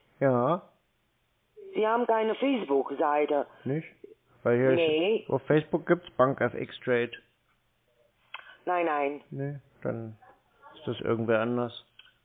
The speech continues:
Speaker 2: Vielleicht ist was anderes, aber wir haben kein Facebook oder so. Gerold, äh, ich melde mich in einer Stunde wieder, ja?
Speaker 1: Alles
Speaker 2: In der
Speaker 1: klar.
Speaker 2: Zeit vorbereiten. Danke Ihnen. Bis später. Tschüss, auf Wiederhören.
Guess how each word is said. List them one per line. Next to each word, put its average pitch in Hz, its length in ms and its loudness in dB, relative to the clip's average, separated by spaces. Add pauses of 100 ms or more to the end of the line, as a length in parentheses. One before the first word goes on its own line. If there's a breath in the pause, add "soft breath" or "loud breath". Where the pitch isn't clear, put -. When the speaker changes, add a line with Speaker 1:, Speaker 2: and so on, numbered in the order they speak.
(340)
Speaker 2:
Vielleicht 170 340 2
ist 175 160 -2
was 180 120 0
anderes, 180 440 2
aber 143 260 2
wir 151 100 2
haben 151 140 -2
kein 143 180 -2
Facebook 139 380 -2
oder 135 200 0
so. 135 140 -2 (520 loud breath)
Gerold, 220 420 4
äh, 185 380 4 (340 loud breath)
ich - 240 0
melde 240 460 2
mich 220 260 -4
in 208 100 0
einer 190 280 0
Stunde 147 340 0
wieder, 135 200 2
ja? 196 240 2 (200)
Speaker 1:
Alles 185 260 -2
Speaker 2:
In - 60 -16
der 139 100 2
Speaker 1:
klar. 143 200 6
Speaker 2:
Zeit 226 280 2
vorbereiten. 170 640 2
Danke 196 300 0
Ihnen. 175 340 -2 (440 soft breath)
Bis 226 160 -2
später. 185 440 2
Tschüss, 208 240 -2
auf 185 160 2
Wiederhören. 170 460 2